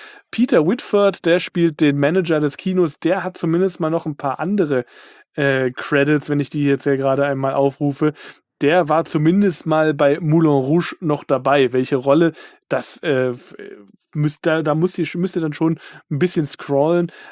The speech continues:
Also man kann schon sagen, das war für die meisten hier wahrscheinlich schon Peak, dass sie solche großen Rollen auch in solchen Filmen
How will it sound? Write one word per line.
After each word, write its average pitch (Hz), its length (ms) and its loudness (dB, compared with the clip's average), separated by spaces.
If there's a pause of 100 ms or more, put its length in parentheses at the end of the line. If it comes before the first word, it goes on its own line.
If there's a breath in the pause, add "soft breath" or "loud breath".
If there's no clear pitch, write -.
(180 loud breath)
Also 143 380 2 (220 soft breath)
man 143 140 -4
kann 214 220 -4
schon 170 180 0
sagen, 143 300 0
das 139 180 -4
war 151 120 0
für - 140 -4
die 151 100 -2
meisten 147 520 -2
hier 175 300 2
wahrscheinlich 175 680 -2
schon 151 320 0 (400 loud breath)
Peak, 165 360 0 (260 soft breath)
dass 135 160 -2
sie 147 260 0
solche 151 320 2
großen 147 400 0
Rollen 131 300 0
auch 131 100 -2
in 131 100 -4
solchen 127 280 -4
Filmen 120 320 -4